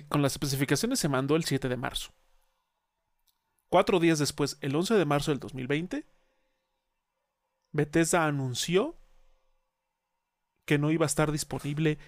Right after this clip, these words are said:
el soundtrack de Doom Eternal como se había previsto en la co-, en la edición, en la Collector's Edition. De hecho, hasta aparece la foto, la imagen. The Standalone Doom, o sea, el, el, el soundtrack individual de Doom Eternal,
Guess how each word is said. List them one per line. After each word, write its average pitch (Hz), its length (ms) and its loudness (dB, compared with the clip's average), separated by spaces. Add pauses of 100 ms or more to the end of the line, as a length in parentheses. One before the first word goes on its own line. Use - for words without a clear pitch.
(160)
el 139 160 -2
soundtrack 143 460 -2
de 139 60 -2
Doom 143 180 -2
Eternal 202 400 0
como 147 240 -2
se 139 100 -4
había 147 200 0
previsto 147 520 -2
en 160 120 -2
la 135 80 0
co-, - 180 -6
en 135 240 -6
la 135 160 -2
edición, 151 520 -2 (320)
en 143 140 0
la 139 400 -2
Collector's 156 480 2
Edition. - 380 -6 (580)
De 151 80 0
hecho, 170 140 2
hasta 151 160 0
aparece 135 420 -2
la 123 120 -2
foto, - 340 -12 (480)
la 135 120 -4
imagen. 135 340 -6 (640)
The 139 100 0
Standalone 269 560 4
Doom, 190 220 4
o - 80 -4
sea, 147 200 6
el, 139 300 4
el, 143 340 4
el 143 140 2
soundtrack 202 540 2
individual 147 500 2
de 143 80 -2
Doom 139 160 -2
Eternal, 240 500 4